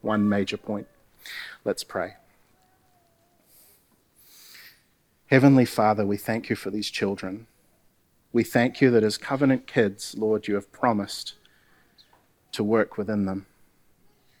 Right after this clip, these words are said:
You have promised to be their God. Lord, we pray that in time, if you haven't already, that you would bring them all to a saving faith, that you would implant within them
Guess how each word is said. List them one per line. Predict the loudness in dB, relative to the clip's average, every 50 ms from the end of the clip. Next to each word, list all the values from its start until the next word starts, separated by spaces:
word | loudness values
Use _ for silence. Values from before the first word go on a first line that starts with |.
| _ _ _ _ _ _ _ _ _ _ _ _ _ -2
You | 0 0
have | 0 0 -2
promised | 0 0 2 2 2 0 -2 -6 -8 -10 -10 -10 -10 -10
to | -8 -6
be | -4 -2 -2
their | 0 0 -2
God. | -2 -2 -4 -4 -4 -4 -6 -12 -16 _ _ _ _ _ _ _ _ _ _ _ _ _ _ _ _ _ _ _ _ _ _ _ _ _ _ _ _ _ _ _ 0
Lord, | 0 2 2 2
we | 0 -2
pray | -2 -2 0 0 2 4 4 2 0 -2 _ _ _ _ _ _ _ _ _ _ _ _ _ _ _ _ _ _ _ _ _ _ _ _ _ _ -16 -10 -8
that | -6 -4
in | -4 -4 -4
time, | -4 -6 -6 -4 -2 -2 0 -2 -2 -4 -8 _ _ _ _ _ _ _ _ _ _ _ _ _ _ _ _ _ _ -10
if | -10 -8 -8
you | -6
haven't | -4 -4 -2 -2 -2 -4 -2 0
already, | 0 0 2 0 0 0 -2 -6 -8 -10 _ _ _ -4
that | -4 -4 -4
you | -2 -4 -2 -2
would | -2 -4 -2
bring | -2 -2 0 0 0
them | 0 0
all | 0 0 -2 -4
to | -4 -6 -6
a | -6
saving | -6 -8 -8 -6 -6 -6 -8 -10 -12
faith, | -10 -8 -6 -6 -8 -8 _ -14
that | -14 -12 -10
you | -8 -6
would | -6 -6 -6 -4
implant | -2 -2 -2 0 0 2 2 2 2 0
within | -2 -4 -2 0 0 0
them | 0 0 -2 -4